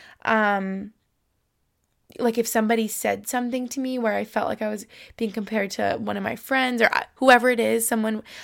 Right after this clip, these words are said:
I don't know. Do you guys know what I'm saying? I actually can think of an example. Obviously, I won't say who it is, but I remember specifically, like, I'll never forget <laughs> these things that, you know, have gotten to me in the past. And it was in high school.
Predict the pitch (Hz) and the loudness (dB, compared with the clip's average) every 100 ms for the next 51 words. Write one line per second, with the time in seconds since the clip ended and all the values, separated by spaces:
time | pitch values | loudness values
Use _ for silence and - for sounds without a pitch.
0 | - 302 302 247 185 - 277 302 320 330 | 2 4 6 4 0 -6 0 2 2 2
1 | 320 - 226 226 - - - 254 254 339 | -2 0 0 0 -6 -8 0 0 0 -4
2 | 403 339 240 214 214 - - 226 226 220 | -4 -2 0 0 -2 -12 -8 -2 0 -2
3 | 202 208 196 196 254 254 196 202 220 262 | -2 -2 0 0 2 4 2 0 2 2
4 | 233 214 - 214 - 214 196 - - 190 | 2 -2 -4 -4 -2 -2 -4 -8 -8 -4
5 | 190 220 233 - - - 233 220 226 220 | -2 -2 -4 -10 -14 2 6 8 6 4
6 | 214 214 254 285 254 - 240 208 190 - | 2 2 2 0 -8 -4 -2 0 -4 -4
7 | 208 220 220 202 202 226 226 220 208 202 | -2 0 0 0 0 0 -2 -2 2 2
8 | - - 320 277 269 277 269 269 240 - | 0 2 2 2 2 4 4 4 4 4
9 | - - 226 240 202 202 214 196 240 269 | -2 -10 -6 -4 -4 -4 -2 0 0 0
10 | 226 202 196 240 220 202 - - - - | -4 -4 -4 2 2 2 -4 -16 -18 -20
11 | - - - - - _ _ _ 240 226 | -20 -20 -20 -20 -20 _ _ _ 2 2
12 | 233 233 233 240 233 220 240 214 - 240 | 4 6 8 8 4 0 -6 -4 -2 -2
13 | 233 - 220 101 98 | -2 -4 0 0 -2